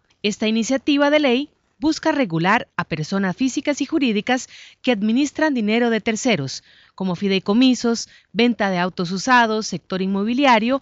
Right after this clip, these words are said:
y servicios de notariado, entre otras. La aprobación de este proyecto contribuiría a sacar a Costa Rica de la lista gris del Grupo de Acción Financiera de Latinoamérica, o gafilat,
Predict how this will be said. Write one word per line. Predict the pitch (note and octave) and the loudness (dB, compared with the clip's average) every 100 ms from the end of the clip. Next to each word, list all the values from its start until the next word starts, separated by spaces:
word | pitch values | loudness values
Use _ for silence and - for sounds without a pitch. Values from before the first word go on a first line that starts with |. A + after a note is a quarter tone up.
| - - - | -6 -20 -6
y | B3 | -4
servicios | A#3+ G3+ G#3+ D4 D4+ C#4+ | -2 -2 0 0 0 0
de | A#3 | 0
notariado, | A3 G3+ G#3+ A#3 A#3 A3+ | 0 0 2 4 4 2
entre | G#3 A#3+ A#3 | 0 0 0
otras. | F3 - C3+ - - _ _ | 0 -2 -10 -12 -20 _ _
La | G3+ F3+ E3+ D#3 | -4 0 2 0
aprobación | - F3 E3+ D#3 D#3+ C#4+ F4 | -2 -6 -4 -4 -2 0 2
de | A3 | 2
este | E3 G3 | 0 -2
proyecto | C4 G#3 F#3 - C4+ | -2 0 -2 -2 0
contribuiría | B3 G3+ F3+ D#3 D3+ B3+ D#4 F#3+ | 0 0 0 -2 0 2 2 2
a | |
sacar | E3+ E3 E3 | 0 -4 -4
a | F3+ | -4
Costa | A#3+ D#4 | -2 0
Rica | D4 A3 A3+ A#3 - - _ | 0 0 0 0 -4 -20 _
de | G#3 A#3 | 0 2
la | G3+ | 2
lista | D4+ E4+ D#4 | 2 2 -2
gris | A3 A#3 D4 - - _ | -2 -2 -4 -8 -20 _
del | E3 F3+ | -4 -4
Grupo | E3+ A#3 A#3 G#3+ | 0 -2 0 -2
de | |
Acción | E3 - G#3 G3 | -2 0 -2 0
Financiera | A#3+ C#4+ C#4 C#4 A3+ A#3+ | 0 0 2 2 4 2
de | G3+ | 2
Latinoamérica, | F3 F#3+ F#3+ C4 A#3 - C#3 - _ _ | 0 0 2 2 0 -2 -6 -8 _ _
o | G#3 G#3 F#3 | -2 0 2
gafilat, | G3 B3 B3+ G3 | 0 0 2 0